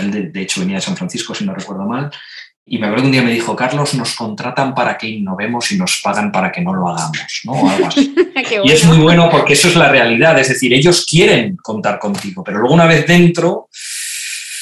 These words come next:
Speaker 1: les dices cosas que en el fondo no les gusta oír, ¿no? Porque una de las razones por las que el emprendimiento tiene sentido es el hambre.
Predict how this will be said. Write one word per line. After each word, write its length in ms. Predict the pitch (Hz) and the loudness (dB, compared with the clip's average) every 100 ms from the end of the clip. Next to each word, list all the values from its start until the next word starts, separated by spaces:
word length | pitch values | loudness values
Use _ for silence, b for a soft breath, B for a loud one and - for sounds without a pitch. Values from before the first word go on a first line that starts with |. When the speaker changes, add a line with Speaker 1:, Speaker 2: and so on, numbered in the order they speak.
| B B _ - | B B _ -2
Speaker 1:
les 280 | 143 135 | 2 2
dices 240 | 147 151 175 | 4 4 4
cosas 280 | 175 185 202 | 4 4 4
que 80 | 185 | 2
en 80 | |
el 100 | 127 | 0
fondo 180 | 135 170 | 2 4
no 80 | 190 | 4
les 120 | 165 | 2
gusta 300 | 147 143 117 110 | 0 -2 -2 -4
oír, 200 | 104 95 | -6 -8
¿no? 200 | 107 151 | -12 -10
Porque 600 | 131 104 - 104 95 92 - | -8 -10 -10 -10 -8 -10 -2
una 180 | 131 147 | 2 4
de 60 | |
las 180 | 151 151 | 4 4
razones 500 | 139 - 147 147 - | 2 2 2 0 -2
por 120 | 123 | -4
las 140 | 117 113 | -4 -4
que 100 | 117 | -4
el 60 | |
emprendimiento 580 | 113 120 113 113 131 131 | -4 -4 -4 -2 -2 -4
tiene 180 | 135 135 | -4 -4
sentido 380 | 127 117 113 123 | -4 -6 -6 -6
es 120 | - | -6
el 80 | 95 | -4
hambre. 320 | 87 85 80 | -4 -6 -8